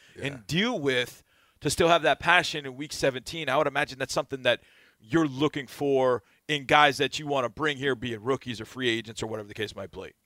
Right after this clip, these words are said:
Speaker 1: Yeah, I mean, we, we gotta have high rush energy. Uh, we, we gotta be in great rush conditioning, and, and we have to have a mindset that there's nothing that's gonna stop us from getting to the quarterback. And so, uh, that's, that's what we're hoping to establish,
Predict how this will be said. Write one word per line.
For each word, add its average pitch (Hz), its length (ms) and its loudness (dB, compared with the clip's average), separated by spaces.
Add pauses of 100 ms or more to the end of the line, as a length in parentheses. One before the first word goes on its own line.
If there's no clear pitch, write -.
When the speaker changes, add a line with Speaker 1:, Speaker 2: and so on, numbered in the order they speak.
Speaker 1:
Yeah, 95 280 -8
I 101 40 -14
mean, 101 260 -14 (240)
we, 92 140 -20
we 113 80 -12
gotta 113 200 -2
have 104 220 -4
high 107 240 -2
rush 104 320 -6
energy. 113 440 -8 (280)
Uh, 90 520 -6 (100)
we, 92 120 -20 (100)
we 101 80 -20
gotta 95 200 -8
be 98 160 -18
in 92 240 -14
great 104 300 -8
rush 104 240 -6
conditioning, 113 580 -8 (420)
and, 95 520 -10
and 92 240 -16 (100)
we 101 120 -14
have 101 300 -6
to 95 380 -12
have 98 200 -10
a 95 40 -16
mindset 107 680 -4
that 92 260 -8 (140)
there's 95 160 -14
nothing 107 320 -8
that's 98 160 -10
gonna 95 100 -16
stop 92 300 -12
us 90 100 -16 (100)
from 92 140 -20
getting 92 200 -12
to 87 40 -18
the 80 60 -20
quarterback. 76 420 -20 (580)
And 92 120 -16
so, 92 560 -10
uh, 90 260 -8 (200)
that's, 104 240 -4
that's - 300 -8
what 104 100 -10
we're 95 140 -10
hoping 101 300 -12
to 92 340 -18 (320)
establish, 123 760 -2